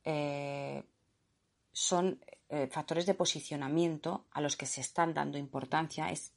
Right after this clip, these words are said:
eh, a, a la seguridad de los datos que se transmiten desde la web. Si nuestro sitio web cuenta con un certificado S S L, que es un, un certificado que encripta la web y hace que la información que transmitimos por la red viaje segura,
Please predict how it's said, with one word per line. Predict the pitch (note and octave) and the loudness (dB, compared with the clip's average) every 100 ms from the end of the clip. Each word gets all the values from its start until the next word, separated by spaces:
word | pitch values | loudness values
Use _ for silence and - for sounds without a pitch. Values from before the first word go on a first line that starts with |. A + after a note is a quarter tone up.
| - - | -20 -20
eh, | - - A2+ | -20 -10 -4
a, | |
a | C3+ D3 | 0 0
la | C3 | 0
seguridad | - C3+ C3+ C3+ D3+ D3 | -2 -2 -4 0 2 2
de | |
los | C3 C3 | 2 0
datos | D3 F3 | 0 0
que | - | -4
se | D#3 | -4
transmiten | C#3+ C#3+ D3+ F3 | -4 -4 -2 -2
desde | D3 | -2
la | C3 | -2
web. | C3+ C3+ - - - | 0 -2 -4 -12 -16
Si | - D#3+ | -6 -4
nuestro | D3 D#3 | -2 -4
sitio | E3 E3+ | 0 4
web | E3+ | 4
cuenta | E3 E3+ E3 | 2 -2 -2
con | D#3+ | -4
un | D#3 | -4
certificado | D#3 D3+ D#3 D#3 D#3+ D#3+ D#3 | -6 -8 -8 -4 -2 0 0
S | D3+ D3+ | -2 -4
S | D3 D3+ E3+ | -4 -2 2
L, | F3 E3+ | 2 0
que | E3+ | -4
es | - | -6
un, | D3+ D3 - | -4 -6 -6
un | F3 E3+ - - | -4 -4 -4 -8
certificado | D#3+ D#3 D3 C#3 D#3+ D3+ C#3 - - | -8 -6 -6 -4 0 0 -2 -8 -14
que | - | -4
encripta | D#3 D3 F#3 F#3 F3+ | -4 0 -2 0 2
la | D#3+ | 2
web | D#3 F3 - - _ | 2 0 -2 -6 _
y | D#3+ E3+ | 0 2
hace | E3+ | 2
que | E3 | -2
la | C#3+ | -6
información | C3+ C#3 C#3 C3 D3+ | -6 -6 -6 -6 -6
que | D3+ | -4
transmitimos | D3 C#3 C#3+ D#3 C#3+ | -4 -6 -6 -6 -6
por | - C#3 | -8 -6
la | C#3 | -4
red | D3+ D3 _ _ _ - | -4 -6 _ _ _ -6
viaje | C#3 D3+ - | 0 0 -2
segura, | C3 C3 D#3 F3+ E3+ | -6 -2 0 0 0